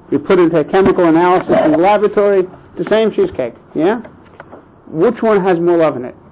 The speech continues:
If you went to Haifa to buy it, that's more love. The effort you go to for something is a po-, is an expression of love. That's why Torah is measured by amelus haTorah, by how hard it is.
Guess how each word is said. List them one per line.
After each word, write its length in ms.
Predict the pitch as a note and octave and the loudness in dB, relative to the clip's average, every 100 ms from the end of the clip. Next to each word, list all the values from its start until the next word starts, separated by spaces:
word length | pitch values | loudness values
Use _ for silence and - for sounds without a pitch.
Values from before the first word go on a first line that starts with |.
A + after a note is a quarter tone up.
| - - - - - | -20 -20 -10 -6 -4
If 140 | - - | -6 -4
you 100 | B3+ | 0
went 180 | F#4+ - | 0 0
to 60 | |
Haifa 440 | D#3+ - C#4 D4 G#3+ | -4 -4 -4 -4 -6
to 80 | C3 | -6
buy 220 | A#2 B2+ | -6 -6
it, 100 | D3 - - - - | -10 -18 -20 -20 -4
that's 180 | C#3+ - | -4 -2
more 120 | C3 | -6
love. 180 | A#2 A2+ - - - - D#3 | -6 -8 -12 -14 -20 -10 -6
The 160 | - | -2
effort 460 | G#3 A3 - G#3 F3 | -2 -2 -2 -2 0
you 100 | D#3+ | 0
go 340 | D#3+ G3 F#3 | 2 2 2
to 220 | D#3+ C#3 B2+ | 0 -6 -6
for 80 | C3 | -10
something 640 | - C3 A#2+ B2+ B2+ A#2+ - - - - | -6 -8 -8 -8 -8 -8 -12 -20 -20 -4
is 140 | C#3+ C#3 | -2 0
a 80 | |
po-, 360 | C3 - - - | -2 -8 -10 -6
is 140 | D3 C3 | -4 -4
an 100 | B2 | -6
expression 580 | B2 - D3+ D#3+ D3 C#3 | -8 -4 -2 -2 -4 -6
of 120 | A#2+ | -2
love. 280 | B2+ A2+ A#2+ | -2 -2 -4
That's 180 | B2 | -6
why 140 | C3 B2 | -4 -6
Torah 580 | - F#3+ G#3 F#3 E3+ E3+ - - - D3+ | -4 0 2 4 2 -2 -16 -16 -8 -8
is 140 | C3+ | -2
measured 680 | C#3 D3 F#3+ F3 F3 D#3+ D#3 - - - | 0 2 2 2 2 0 -4 -16 -18 -2
by 220 | C3+ C3+ | 0 0
amelus 720 | - C#3 C#3+ G3+ G#3 B2+ - | -4 -6 -2 -2 -2 -4 -10
haTorah, 500 | A2 - G#2+ G#2 A2+ | -16 -16 -16 -16 -14
by 120 | B2 | -14
how 180 | - C#3 | -8 -8
hard 400 | - - D#3+ D3+ | -8 -8 -6 -6
it 140 | B2+ | -8
is. 140 | A2 | -12